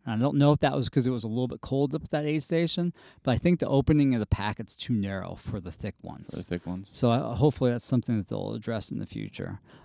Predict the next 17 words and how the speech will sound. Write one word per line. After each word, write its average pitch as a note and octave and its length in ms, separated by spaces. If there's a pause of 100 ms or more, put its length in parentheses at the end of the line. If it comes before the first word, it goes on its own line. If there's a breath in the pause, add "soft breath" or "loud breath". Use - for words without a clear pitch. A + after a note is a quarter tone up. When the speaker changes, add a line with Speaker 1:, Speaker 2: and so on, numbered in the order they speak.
(100)
Speaker 1:
Um, G2+ 280
and G#2+ 120
then A#2 180
started D3 340
the A#2+ 80
downhill. A2 600 (240)
Um, G2+ 500
started C#3+ 300
the B2+ 60
downhill C3+ 340
slow C3 340
because G3 200
it A#3+ 60
was A#3+ 120
steep. A#2+ 360 (100)
Speaker 2:
Yeah. G2 220
Speaker 1:
<laughs> - 80